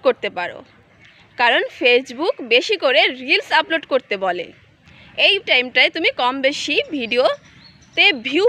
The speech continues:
পাবে। এছাড়াও রয়েছে দুপুর, দুপুর একটা থেকে দুইটা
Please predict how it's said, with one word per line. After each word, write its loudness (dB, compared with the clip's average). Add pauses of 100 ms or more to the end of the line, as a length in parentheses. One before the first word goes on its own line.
(100)
পাবে। 2 (1040)
এছাড়াও 4
রয়েছে 0 (120)
দুপুর, 2 (1800)
দুপুর 2 (180)
একটা 0
থেকে -4 (120)
দুইটা -2